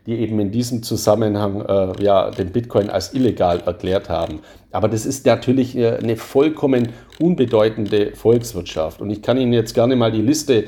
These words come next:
mal durchgehen. In welchen Ländern sind denn Kryptowährungen heute wirklich verboten? Das sind Afghanistan,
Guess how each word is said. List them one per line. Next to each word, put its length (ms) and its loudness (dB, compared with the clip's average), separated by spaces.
mal 200 0
durchgehen. 560 2
In 340 -2
welchen 480 2
Ländern 560 2
sind 300 -6
denn 160 -4
Kryptowährungen 840 0
heute 400 0
wirklich 440 0
verboten? 680 -2
Das 300 -2
sind 340 0
Afghanistan, 1120 0